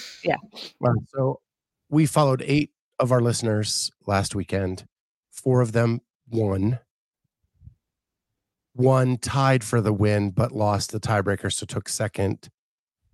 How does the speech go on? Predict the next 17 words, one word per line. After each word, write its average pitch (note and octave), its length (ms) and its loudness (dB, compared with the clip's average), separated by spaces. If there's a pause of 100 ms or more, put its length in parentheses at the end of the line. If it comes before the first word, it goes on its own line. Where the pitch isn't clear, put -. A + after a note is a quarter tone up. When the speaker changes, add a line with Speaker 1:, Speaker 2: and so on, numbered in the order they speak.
(340)
Speaker 2:
So B2 220 -4
five A2+ 480 -2
podiums G2+ 720 -2 (500)
out G#2 100 -4
of G2+ 160 -10
eight G2 200 -8
athletes. - 800 -10 (1120)
Uh, G#2 220 0
the A#2+ 120 2
winners A#2 420 2
being G#2+ 580 2 (100)
Leanne A2+ 380 0
Greer, G#2 460 2 (1120)
Jamie, G2+ 580 -2 (1120)
uh, G#2 240 0
Rudy, G#2+ 500 0 (1120)
and G2 1160 -4